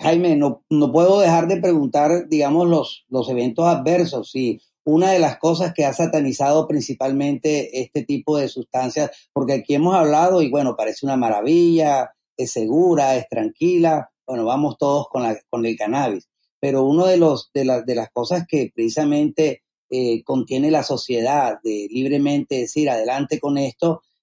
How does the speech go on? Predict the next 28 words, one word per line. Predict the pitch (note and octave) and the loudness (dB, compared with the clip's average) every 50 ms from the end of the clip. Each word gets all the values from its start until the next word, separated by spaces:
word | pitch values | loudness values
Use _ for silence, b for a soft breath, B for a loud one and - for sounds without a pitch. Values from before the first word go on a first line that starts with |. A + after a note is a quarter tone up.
| _ | _
es | - C#3 C#3 C#3 | -4 -2 0 2
los | D3+ D#3 D3+ | 2 2 0
efectos | C3+ - - C#3 B2+ A2+ - D3+ C#3+ - - _ | -2 -4 -4 -6 -6 -4 -4 -6 -6 -6 -8 _
adversos | C3+ B2+ A2+ A#2 A2+ D3 D3 D3 C#3 - - F3+ F#3 E3+ - _ _ _ _ _ | -6 -6 -6 -4 -4 -2 -2 -2 -2 -2 -2 -2 -4 -4 -8 _ _ _ _ _
y | _ C#3 C#3+ C#3+ C#3 | _ -2 0 0 0
el | C#3 C3+ A2+ | 0 -2 -4
temor | - C3 B2 B2+ C3 C#3 D3 D#3 D#3+ | -4 -2 0 2 2 2 2 2 0
a | - C#3+ C#3+ B2+ - | 0 -2 -4 -6 -6
que, | _ B2+ B2 A#2+ A#2 A2+ A2+ A#2+ | _ -6 -4 -4 -4 -4 -4 -8
a | A#2+ | -8
que | - - A#2 | -6 -6 -6
haya | A2+ B2 C#3 C#3+ C#3+ C3 B2+ - _ _ _ _ _ - | -4 -2 -2 -2 -2 -2 -4 -8 _ _ _ _ _ -8
eh, | B2 A#2+ A#2 A#2 A2+ A#2 | -6 -4 -4 -4 -4 -4
realmente | A#2+ A#2+ A#2+ B2+ C3+ C#3+ C#3+ C#3+ B2+ - C3+ | -4 -4 -2 0 0 0 0 -2 -2 -2 -2
a | B2 | -2
largo | A#2+ A#2+ B2+ B2 C#3+ C#3+ C#3 | -2 -2 -2 -2 -4 -4 -4
plazo, | - D3 C3+ C3 C3 - E3 D#3+ D3+ - _ _ _ _ _ | -2 -2 -2 -2 0 0 0 -2 -2 -2 _ _ _ _ _
eh, | B2 B2 A#2+ A#2+ | -4 -4 -4 -4
consecuencias | _ C#3 C3 - - B2+ A#2 - - B2+ B2 B2 A#2 - - D#3 D#3 D3+ - _ _ _ _ _ _ | _ -6 -6 -4 -6 -8 -10 -6 -6 -6 -4 -4 -6 -2 -2 -2 -2 -4 -8 _ _ _ _ _ _
que, | _ C#3 C3+ B2 A#2 A#2 A2 G2+ - _ | _ -4 -2 -2 0 -2 -2 -4 -8 _
que, | _ B2+ A#2 A2+ A2 G#2+ - _ | _ -4 -4 -2 -4 -4 -6 _
que | - A#2+ | -6 -6
no | A#2 A#2+ A#2+ A#2 | -4 -4 -4 -2
conocemos, | - D3+ D3+ D3 B2+ - C#3 C3+ C3 C#3 D#3 D3+ - - _ | 0 0 0 0 0 -2 -2 0 0 0 0 -2 -4 -8 _
que | _ - | _ -8
no | A#2 A2+ - | -8 -6 -4
podemos | - C3 B2+ C3 C#3 C3+ - | -4 -2 0 0 -2 -2 -4
controlar | - C#3+ C3 A#2 - A#2+ B2 C#3 D#3+ E3 D#3+ D#3+ | -4 -4 -4 -4 -4 -4 0 0 0 0 0 -2